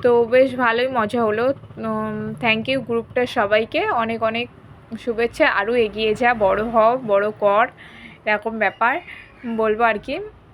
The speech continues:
দেখো, বন্ধুবান্ধব কিছু করলে না তখন খুব ভালোই লাগে বেশ।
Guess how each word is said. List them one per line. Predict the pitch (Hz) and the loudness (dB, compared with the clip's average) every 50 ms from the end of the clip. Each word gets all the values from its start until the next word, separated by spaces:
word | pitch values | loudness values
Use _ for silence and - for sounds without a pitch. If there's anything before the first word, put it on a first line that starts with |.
| - - - 233 214 208 208 - - - - - - - - - - - - - - - - - - - - - - - - - - | -18 -14 -12 -12 -12 -12 -14 -18 -20 -20 -20 -20 -20 -20 -20 -20 -20 -20 -20 -20 -20 -20 -20 -20 -20 -20 -20 -20 -20 -20 -20 -16 -8
দেখো, | 240 247 262 262 262 - 277 269 277 320 349 339 311 285 262 247 | -2 0 0 0 0 -2 0 0 2 2 0 0 0 0 0 -2
বন্ধুবান্ধব | 214 233 240 247 254 294 294 294 294 285 285 294 294 294 | -2 -4 -4 -4 -2 -2 0 0 0 0 -2 -2 -4 -2
কিছু | - 294 285 - 330 320 | -6 -6 -4 -4 -6 -4
করলে | - 269 247 247 269 311 | 0 0 0 0 0 -2
না | 359 370 330 | -2 -4 -2
তখন | 247 226 214 233 240 240 233 | -2 -2 -2 -2 -6 -6 -6
খুব | 269 254 226 | -8 -8 -8
ভালোই | 247 220 220 208 214 226 240 240 | -6 -6 -4 -2 0 0 0 2
লাগে | 220 196 190 190 202 202 | 2 0 -2 -2 -4 -6
বেশ। | 196 196 196 202 208 | -6 -6 -6 -6 -8